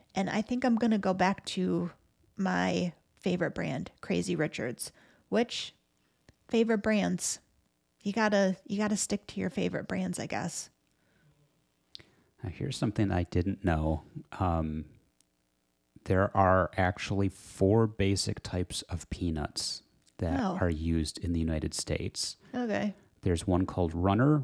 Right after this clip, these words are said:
Speaker 2: Virginia, Spanish, and Valencia. Uh, the Runners have become the dominant peanut grown in the U S due to the introduc-, introduction of something called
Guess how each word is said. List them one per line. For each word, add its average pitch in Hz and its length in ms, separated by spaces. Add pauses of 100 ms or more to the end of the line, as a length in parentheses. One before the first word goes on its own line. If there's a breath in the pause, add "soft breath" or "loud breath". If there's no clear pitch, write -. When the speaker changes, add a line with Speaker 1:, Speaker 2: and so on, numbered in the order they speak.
Speaker 2:
Virginia, 98 800
Spanish, 92 760
and 82 220
Valencia. 80 720 (1300 soft breath)
Uh, 82 260
the 95 140
Runners 110 720
have 92 180
become 90 520
the 85 160
dominant 95 680
peanut - 480
grown 80 240
in 78 80
the 76 100
U 80 200
S - 240 (100)
due 87 200
to - 120
the 85 180
introduc-, - 480 (180)
introduction 90 720
of 82 400
something - 360
called 82 460